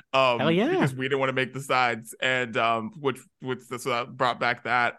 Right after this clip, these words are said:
Speaker 1: Um, but yeah, any barbecue restaurant, get the
Speaker 2: Mm.
Speaker 1: sides from there.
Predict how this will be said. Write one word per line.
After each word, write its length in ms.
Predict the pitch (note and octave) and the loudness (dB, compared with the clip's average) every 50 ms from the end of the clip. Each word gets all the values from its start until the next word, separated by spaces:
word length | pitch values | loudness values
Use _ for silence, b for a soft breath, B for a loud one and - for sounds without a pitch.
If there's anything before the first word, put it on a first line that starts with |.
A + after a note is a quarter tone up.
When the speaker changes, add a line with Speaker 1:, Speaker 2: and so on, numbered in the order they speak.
| - | 0
Speaker 1:
Um, 480 | A#2+ A#2+ B2 A#2+ A#2 A#2 A2+ A2+ - B B B B B | 2 4 4 2 0 -2 -6 -10 -12 B B B B B
but 120 | A3 A#3 | 2 4
yeah, 160 | D4+ C#4+ G3+ - | 4 4 2 4
any 240 | - G#3 C4+ E4+ F#4 | 2 0 0 0 0
barbecue 680 | A3 C#3+ C#3 C#3+ D#3 D3+ D#3+ - - A3 G#3+ A3+ A#3 G#3+ B2 | 0 0 2 2 0 0 -4 -6 -6 -6 -6 -6 -6 -6 -2
restaurant, 580 | G3+ G#3 A#3+ - - B3+ B3 C4 D4+ C#4+ B3 - _ _ _ _ _ _ _ _ _ _ _ _ _ _ _ - | 0 0 0 -2 -4 -2 -2 -2 -2 -2 -6 -10 _ _ _ _ _ _ _ _ _ _ _ _ _ _ _ -6
get 140 | F3 C#4 - | -4 0 2
the 80 | - | 4
Speaker 2:
Mm. 80 | F#3 A#3 | 6 6
Speaker 1:
sides 320 | C#4 - C4+ B3 A3 - | 6 6 6 4 -2 -4
from 240 | - - E3+ C#3+ A#2 | -6 -6 -6 -4 -2
there. 340 | A#2 A2+ G2+ - C#2 - | -2 -4 -4 -4 -8 -16